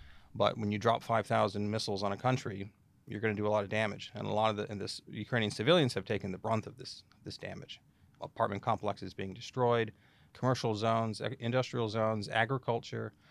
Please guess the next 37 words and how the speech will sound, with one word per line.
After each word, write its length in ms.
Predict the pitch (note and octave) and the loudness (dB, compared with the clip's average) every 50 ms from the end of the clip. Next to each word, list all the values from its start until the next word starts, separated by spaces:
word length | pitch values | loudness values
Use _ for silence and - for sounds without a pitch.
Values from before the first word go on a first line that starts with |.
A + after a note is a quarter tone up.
| - - - _ _ - | -20 -20 -20 _ _ -4
At 120 | A2+ G#2+ | -2 4
one 180 | A2 B2 C3 B2 | 4 4 4 4
point 180 | - A#2 A2+ | 2 0 0
in 40 | A2 | 0
time, 280 | - A#2 A2 A2+ A2 G#2 | 0 2 2 2 2 0
the, 120 | G#2+ - - B2 | -4 -6 -8 -10
the 80 | A#2 G#2+ | -8 -6
Russians 320 | G#2+ G#2+ - - G2 G2+ | -6 -6 -6 -6 -6 -6
were 80 | G2+ G2+ | -4 -4
using 460 | G2+ A2 A#2 G#2+ A2+ A2+ G#2+ G#2 G2+ - _ _ _ _ _ _ _ _ _ _ - A2+ | -2 -2 -4 -2 -2 -4 -4 -6 -8 -12 _ _ _ _ _ _ _ _ _ _ -6 0
long-range 600 | G#2+ A2 A2+ A#2 A#2 A2 A2 G#2+ G#2+ G#2+ G#2 - | 2 4 4 4 4 2 2 0 0 -2 -4 -2
fires 520 | - A#2+ B2 C3 C3 B2 A2+ G#2+ G#2 - | 0 2 4 4 4 4 2 2 0 -4
to, 300 | - - A2 G#2 G#2 G2+ G#2 - - - - _ | -4 -2 0 2 2 2 0 -6 -14 -20 -16 _
to 200 | - - G2 F#2+ | -4 -4 -4 -2
set, 540 | - - - - - B2 A#2+ - - - - - - _ _ _ _ - _ _ _ _ _ _ _ _ _ _ _ - | -2 -2 0 2 4 2 2 2 -2 -8 -10 -10 -18 _ _ _ _ -20 _ _ _ _ _ _ _ _ _ _ _ -14
uh, 200 | - - - - - G#2 | -14 -12 -12 -14 -14 -14
Ukrainian 760 | - A2 G#2+ G2+ - - C3 B2+ B2 A#2+ A#2 A2 G#2 G#2 | -12 -12 -12 -12 -8 -4 -2 -2 0 0 0 0 -2 0
wheat 200 | G2+ C3 F#3 G3 | 0 0 -2 -2
fields 400 | - - - G2+ G2 G2 G2 - | -4 -2 0 0 0 0 -4 -6
on 140 | G2 - - | -8 -8 -8
fire 460 | - - - - - - - - - - - - - - - _ | -8 -8 -6 -6 -6 -6 -8 -10 -12 -14 -18 -20 -20 -20 -14 _
when 120 | - G2+ - | -6 -4 -4
it 80 | - | -4
was 180 | - A2 A2 - | -6 -8 -10 -10
particularly 520 | - G#2+ G2+ - G#2+ - - G#2 G2+ G2 | -10 -10 -8 -8 -8 -8 -6 -6 -6 -6
dry 320 | F#2 G#2 G#2 G#2+ A2 G#2+ G#2 | -2 0 0 2 2 2 0
in 80 | G2+ | -2
the 80 | G2+ G#2 | -4 -6
late 240 | G2+ G2+ G2 - - | -8 -10 -12 -12 -6
summer. 320 | - A#2+ C3 C3 G#2+ G2+ | -2 -2 -2 -2 -2 -6
I 60 | G#2 G#2+ | -10 -14
mean, 80 | G#2+ | -14
things 220 | - A2 G#2 F#2+ G#2 | -12 -12 -10 -10 -10
were 80 | G2 | -12
getting 160 | F#2+ - - | -12 -12 -14
pretty 240 | - - A2+ G2 F#2+ | -10 -8 -8 -8 -8
medieval, 560 | F#2 G2 G2 G2 G#2 A2+ A2 A2 - G2+ G#2 | -8 -8 -8 -8 -8 -8 -8 -8 -10 -12 -12